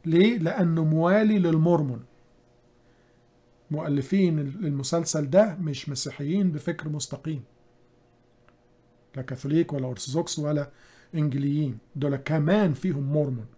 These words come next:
وأيضًا بعلم الشواذ أثناء تصوير أحد الحلقات،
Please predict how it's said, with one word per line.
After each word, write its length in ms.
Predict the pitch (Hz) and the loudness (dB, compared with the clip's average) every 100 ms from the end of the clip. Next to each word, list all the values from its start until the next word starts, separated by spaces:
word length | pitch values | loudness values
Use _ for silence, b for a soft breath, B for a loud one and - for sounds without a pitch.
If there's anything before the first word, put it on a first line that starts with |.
| - - _ b b b b b b - | -20 -20 _ b b b b b b 6
وأيضًا 840 | 202 202 226 339 294 180 233 226 240 | 8 8 8 8 6 6 4 4 0
بعلم 960 | 139 196 233 220 - 147 185 190 160 156 | 2 4 4 2 0 4 6 6 4 0
الشواذ 760 | - 170 160 190 220 214 160 - - | 0 0 4 6 4 2 -2 -6 -4
أثناء 680 | 160 185 190 170 185 - - - - | -2 2 4 4 0 -10 -20 -20 -8
تصوير 540 | 160 - 208 190 - | -6 0 4 4 2
أحد 240 | 208 185 156 | -4 -4 -4
الحلقات، 640 | 160 170 165 - 208 247 | -6 -6 -8 -4 -4 -4